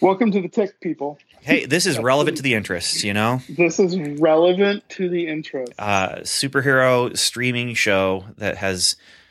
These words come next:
Speaker 2: we, we talked about the first season and how we liked that. Well, second season,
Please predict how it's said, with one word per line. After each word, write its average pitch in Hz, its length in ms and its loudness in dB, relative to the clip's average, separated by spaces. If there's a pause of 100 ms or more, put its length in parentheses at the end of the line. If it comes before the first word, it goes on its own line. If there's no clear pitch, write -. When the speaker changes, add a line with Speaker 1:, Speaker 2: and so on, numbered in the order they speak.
(220)
Speaker 2:
we, 120 140 -2
we 139 160 -2
talked 143 220 0
about 175 100 0
the 175 60 -4
first - 320 0
season 110 420 0 (160)
and 107 160 -4
how 104 140 2
we 104 80 2
liked 101 240 2
that. 101 280 2
Well, 92 180 -4
second 101 300 -2
season, 104 500 0